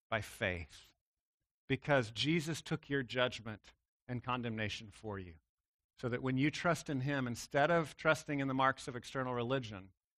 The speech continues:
Jesus covers you. You're hidden in him, and when God looks at you, he sees you and delights in you. He loves you. You're his child. And so that's a completely different motivation than God, getting caught up in just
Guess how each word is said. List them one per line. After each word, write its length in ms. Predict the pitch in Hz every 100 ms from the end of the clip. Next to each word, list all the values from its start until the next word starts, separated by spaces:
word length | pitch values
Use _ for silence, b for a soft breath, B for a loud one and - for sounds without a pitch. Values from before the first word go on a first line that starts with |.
| _ _ _ _ _ _ _ _ _
Jesus 560 | - 147 139 127 - - -
covers 440 | 147 131 131 107
you. 180 | 101 90 90
You're 120 | 110 113 -
hidden 420 | 160 165 170 165 - _ _ -
in 160 | 123 117
him, 300 | 139 151 131
and 120 | 123
when 140 | 123
God 220 | 127 127
looks 400 | 123 147 - -
at 160 | 165 -
you, 300 | 127 110 104 - _ _ -
he 80 | 127
sees 480 | - 160 160 147 135
you 140 | 120
and 140 | 113
delights 640 | 113 107 117 - 175 - -
in 120 | 120
you. 100 | 117
He 120 | 107
loves 600 | 123 127 147 165 165 127
you. 140 | 110 98 104
You're 100 | 139
his 220 | 139 135
child. 680 | - - 151 139 139 113 107 - _ _ _ _ _ _ _ _ _ _ -
And 80 | 117
so 120 | 147
that's 220 | 147 160
a 40 | -
completely 600 | - - - 175 175 139
different 400 | 135 - 127 - _ _
motivation 680 | 131 123 117 110 101 - 104 92 _ _ _ _ _
than 120 | 135 131
God, 220 | 139 135
getting 200 | 143 151
caught 260 | 135 151 147
up 200 | 147 135
in 80 | 123
just 220 | 120